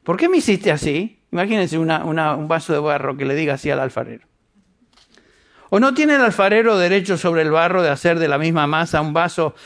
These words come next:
para uso honroso y otro para uso deshonroso? ¿Y qué si Dios, aunque dispuesto a demostrar su ira y hacer notorio su poder, soportó con mucha paciencia vasos de ira preparados para destrucción?".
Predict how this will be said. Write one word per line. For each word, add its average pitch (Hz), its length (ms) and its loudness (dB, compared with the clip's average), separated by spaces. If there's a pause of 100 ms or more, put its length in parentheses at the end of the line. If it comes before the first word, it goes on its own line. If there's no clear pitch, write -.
(140)
para 156 200 2
uso 175 240 0
honroso 170 480 0
y 156 60 2
otro 170 220 -2
para 151 200 0
uso 165 240 0
deshonroso? 226 840 0 (1400)
¿Y 247 160 -2
qué 320 200 2
si 254 180 0
Dios, 247 400 2
aunque 214 300 2
dispuesto 233 540 2
a 208 60 2
demostrar 208 480 0
su 214 180 -4
ira 220 280 2
y - 20 2
hacer 196 260 2
notorio 208 520 2
su 208 160 -2
poder, 190 580 2 (800)
soportó 196 680 2
con 208 160 2
mucha 214 340 2
paciencia 202 680 2
vasos 196 400 2
de 180 140 2
ira 208 600 2 (600)
preparados 196 880 2
para 185 240 2
destrucción?". 190 680 0